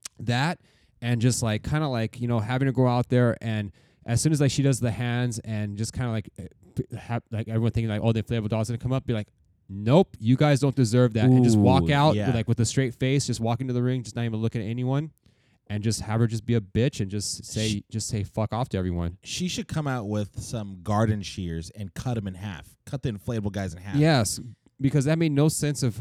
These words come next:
Speaker 1: having the inflatable doll, uh, the blow, blow-up tubes to come up
Speaker 2: They still
Speaker 1: after
Speaker 2: s-,
Speaker 1: that.
Speaker 2: they still wanted to sell merch. That's the problem.
Speaker 1: I guess so.
Speaker 2: Where Jericho would be like, "No, I don't want anything. I'm a heel. I shouldn't be selling
Speaker 1: They shouldn't be
Speaker 2: merch."
Speaker 1: selling merch, right.
Speaker 2: Um,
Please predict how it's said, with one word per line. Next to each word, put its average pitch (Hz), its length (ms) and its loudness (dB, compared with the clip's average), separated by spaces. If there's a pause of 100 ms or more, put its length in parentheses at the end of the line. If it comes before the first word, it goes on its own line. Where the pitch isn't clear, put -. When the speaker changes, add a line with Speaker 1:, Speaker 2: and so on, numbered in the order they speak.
(120)
Speaker 1:
having 123 240 -4
the 110 100 2
inflatable 123 420 0
doll, 113 320 2
uh, 104 300 0
the 107 100 -6
blow, 113 280 -2
blow-up 120 300 2
tubes 101 180 -2
to 101 80 -8
come 117 200 -2
up 113 100 2
Speaker 2:
They 139 80 2
still 165 180 0
Speaker 1:
after - 160 -2
Speaker 2:
s-, - 20 -2
Speaker 1:
that. 87 60 -2
Speaker 2:
they 147 100 2
still 143 220 0
wanted 104 180 0
to 85 80 0
sell 82 200 -6
merch. 76 280 -8
That's - 240 -10
the - 60 -20
problem. 78 420 -12 (680)
Speaker 1:
I 95 120 -4
guess 107 260 -2
so. 110 380 2
Speaker 2:
Where 101 160 0
Jericho 107 380 0
would 92 80 -2
be 92 80 -2
like, 87 180 -6
"No, 101 320 -2
I 110 80 -6
don't 110 100 0
want 107 180 -4
anything. 110 460 -6 (600)
I'm 123 180 2
a 123 60 2
heel. 120 200 2
I 113 100 0
shouldn't 113 240 -2
be 110 60 0
selling 117 220 -6
Speaker 1:
They 110 40 0
shouldn't 135 220 0
be 131 60 0
Speaker 2:
merch." 117 60 0
Speaker 1:
selling 151 260 0
merch, 92 260 -6
right. 110 320 -4 (400)
Speaker 2:
Um, 98 680 -8